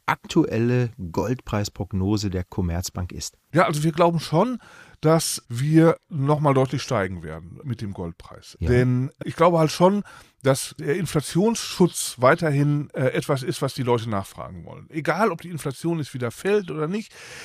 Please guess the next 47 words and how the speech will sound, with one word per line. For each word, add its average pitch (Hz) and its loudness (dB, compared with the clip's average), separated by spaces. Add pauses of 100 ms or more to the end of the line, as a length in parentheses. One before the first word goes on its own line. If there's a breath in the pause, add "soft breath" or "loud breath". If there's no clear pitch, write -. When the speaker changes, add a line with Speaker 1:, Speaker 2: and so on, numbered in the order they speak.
(140 loud breath)
Speaker 2:
Ich - -6
glaube 180 2
halt 156 4
nicht, 202 0
dass 180 0
sie 156 -4
so 170 0
deutlich 175 -2
fällt, 160 -2
dass 151 -4
wir 135 -2
wieder 147 -2
in 135 -6
die 117 -4
zweitausendzehner 117 -6
zurückkommen. 202 -6 (320 loud breath)
Und 95 -2
Speaker 1:
Ja. 170 6
Speaker 2:
deshalb 120 -6 (240 loud breath)
wird 165 4
immer 196 0
auch 185 -2
die 180 -6
Gefahr 214 2
bleiben, 131 4
dass 131 0
wir 156 2
mal 165 -2
wieder 196 2
sowas 170 0
Ähnliches 220 -4
sehen 139 0
wie 151 -2
in 139 -2
den 131 -2
letzten 151 -4
Jahren, 110 0
wo 123 0
die 131 -4
Inflation 139 -6
so 131 -6
plötzlich 135 -10
nach 120 -12
oben 107 -12
geschossen - -20
ist. - -20 (420 loud breath)
Also 147 4